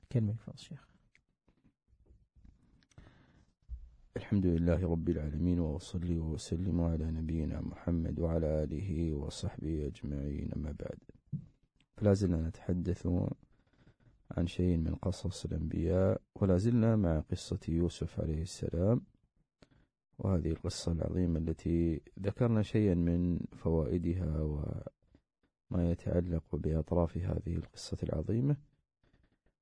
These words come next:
Speaker 2: وآخر ما وقفنا عليه هو قول الله سبحانه وتعالى:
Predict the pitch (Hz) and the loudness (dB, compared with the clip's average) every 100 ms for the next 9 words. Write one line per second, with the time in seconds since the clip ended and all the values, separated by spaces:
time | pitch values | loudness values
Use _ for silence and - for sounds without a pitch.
0 | _ - - 90 90 82 - _ - 143 | _ -8 0 4 4 2 -4 _ 0 2
1 | 127 117 107 101 92 107 - 85 78 78 | 4 4 6 4 4 2 2 0 2 0
2 | 78 90 92 90 - _ _ _ - - | 2 2 2 -2 -8 _ _ _ -20 -20
3 | _ - 82 78 78 76 - 87 80 80 | _ -8 -2 0 0 0 0 2 2 2
4 | 82 92 - - - 85 80 85 92 82 | 2 0 -8 -12 -2 0 2 0 -2 0
5 | 80 80 - - 98 - 80 82 90 | 0 -2 -4 -4 -4 -4 0 2 2